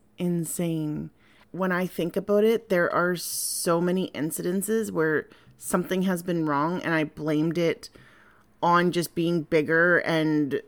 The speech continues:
just pushed it to the side, and it was actually a way bigger issue than what I had thought. Th-, like, nothing like my appendix. I still have my appendix, but this is insane. Crazy.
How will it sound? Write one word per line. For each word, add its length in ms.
just 240
pushed 300
it 80
to 80
the 120
side, 480
and 200
it 40
was 160
actually 380
a 80
way 240
bigger 320
issue 480
than 180
what 140
I 120
had 140
thought. 380
Th-, 280
like, 240
nothing 460
like 200
my 140
appendix. 420
I 120
still 180
have 160
my 80
appendix, 600
but 260
this 200
is 160
insane. 640
Crazy. 1040